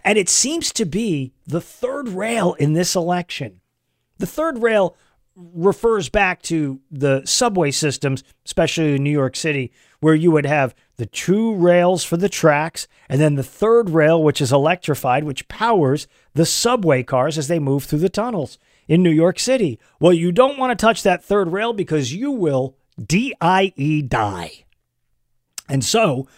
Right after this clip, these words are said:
what became very popular as part of this conversation was an issue involving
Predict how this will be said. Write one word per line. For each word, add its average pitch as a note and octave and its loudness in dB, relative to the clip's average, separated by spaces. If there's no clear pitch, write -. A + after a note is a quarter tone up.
what D3 0
became D3+ 0
very C3+ -2
popular E3+ -2
as E3 -8
part D3 2
of C3+ -2
this C3+ -4
conversation D#3+ 0
was C#3 0
an D3 0
issue E3 -2
involving D4 -2